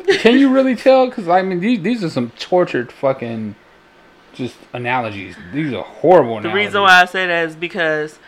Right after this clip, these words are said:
Speaker 2: again, they went in front of their people and said that he cheated emotionally. Now,
Speaker 1: Mm.
Speaker 2: here's the
Speaker 1: Mm-hmm.
Speaker 2: part. That part right there. Emotionally cheated, but you didn't have sex with this woman. But then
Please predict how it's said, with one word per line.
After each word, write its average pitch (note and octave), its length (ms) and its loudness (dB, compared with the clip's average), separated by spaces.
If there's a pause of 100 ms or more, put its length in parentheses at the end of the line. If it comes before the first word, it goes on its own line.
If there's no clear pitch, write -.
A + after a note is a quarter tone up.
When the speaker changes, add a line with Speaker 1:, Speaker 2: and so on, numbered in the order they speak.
(640)
Speaker 2:
again, F#3 500 -2
they F3+ 120 -4
went F#3+ 260 -4
in A3 80 -4
front A3+ 260 -4
of A3 60 -2
their A3 140 -2
people G3 520 -8
and F3+ 180 -6
said G3+ 360 -6
that G3+ 100 -8
he G#3 160 -12
cheated F3 580 -6
emotionally. F3+ 1160 -4 (320)
Now, - 120 -2
Speaker 1:
Mm. A3 60 -4
Speaker 2:
here's E4 280 -4
the G#3+ 100 -4
Speaker 1:
Mm-hmm. A2+ 100 -8
Speaker 2:
part. D3+ 380 2 (340)
That B3+ 260 4
part D#3+ 240 2
right E3 180 -2
there. C#3 220 -8
Emotionally G#3 720 -4
cheated, G#3+ 340 -4
but E3+ 160 -10
you G#3+ 80 -8
didn't G3 200 -8
have D#3+ 160 -2
sex G3 280 -6
with G3+ 120 -16
this G#3 180 -6
woman. G#3 460 -6 (400)
But F3 240 -10
then C#4 480 -6